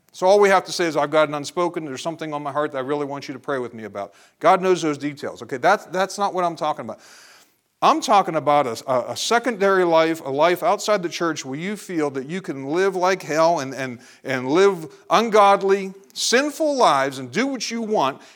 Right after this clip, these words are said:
and then come to church and put on your little halo and act a totally different way. Look, I am not any different I am at work than I am here. There is not one thing that I would say to anybody I work with that I would not tell any of you or my wife or my kids.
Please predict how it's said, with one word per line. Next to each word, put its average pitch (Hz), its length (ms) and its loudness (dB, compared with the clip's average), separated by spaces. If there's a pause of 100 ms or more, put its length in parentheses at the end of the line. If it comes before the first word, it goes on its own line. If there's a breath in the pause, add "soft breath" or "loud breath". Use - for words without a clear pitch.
and 151 140 -4
then 196 120 -2
come 214 220 -4
to 196 60 -6
church 143 420 -2
and 123 140 -12
put 170 100 -6
on 175 160 -2
your 175 120 -2
little 170 200 -6
halo 135 400 -4
and 127 100 -10
act 127 200 -10
a 113 40 -12
totally 143 360 -6
different 135 360 -10
way. 107 140 -14 (1000 soft breath)
Look, 180 140 4
I 247 140 6
am 262 140 2
not 214 280 4 (100)
any 277 220 0
different 208 440 2
I 190 140 2
am 190 280 -2
at 165 100 0
work 165 220 4
than 143 120 -8
I 156 160 0
am 156 200 -4
here. 131 300 -6 (180 loud breath)
There 190 160 6
is 175 100 0
not 170 240 2
one 262 240 0
thing 214 240 0
that 143 80 -2
I 156 120 4
would 170 160 0
say 170 200 0
to 135 100 -2
anybody 190 480 0
I 170 140 6
work 160 380 -2
with 110 260 -8
that 123 100 -10
I 135 100 2
would 135 180 -4
not 156 220 -4
tell 151 200 0
any 160 280 -4
of 147 120 -4
you 143 320 -2 (200 loud breath)
or 135 160 2
my 131 120 2
wife 156 400 2
or 165 80 -4
my 147 160 -2
kids. - 560 -10